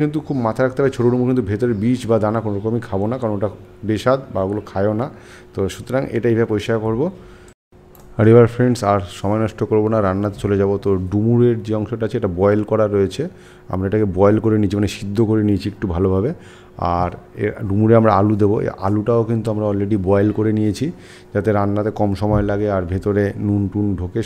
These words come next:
সময় কমের জন্য কিন্তু একটু boil করে নেওয়া হয়েছে। আর boil করলে জিনিসটা ভালোই হবে। আর এখানে দেখুন আমাদের হলুদ রাখা আছে রান্নার জন্য। আর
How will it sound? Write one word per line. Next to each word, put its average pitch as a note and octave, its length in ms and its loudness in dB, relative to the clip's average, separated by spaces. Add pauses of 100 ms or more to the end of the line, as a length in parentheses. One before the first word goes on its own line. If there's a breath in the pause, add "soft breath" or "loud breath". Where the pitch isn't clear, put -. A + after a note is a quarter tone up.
সময় G2+ 300 -2
কমের G#2+ 220 -4
জন্য A2+ 180 -10
কিন্তু D3 140 -8
একটু B2+ 160 -4
boil G2+ 240 4
করে G2+ 200 2
নেওয়া E2 180 -2
হয়েছে। D#2 200 -8
আর F#2+ 120 -2
boil G2 220 0
করলে A2+ 240 0 (420)
জিনিসটা G2+ 260 -2 (100)
ভালোই G2 300 0
হবে। D#2+ 140 -10 (720 loud breath)
আর E2+ 160 -6
এখানে A2+ 280 -4
দেখুন A#2 240 -4
আমাদের A2 200 2 (100)
হলুদ G#2 360 2
রাখা G#2+ 260 0
আছে G#2 180 -4
রান্নার G2+ 340 -2
জন্য। A2+ 160 0 (640 loud breath)
আর F2+ 80 -4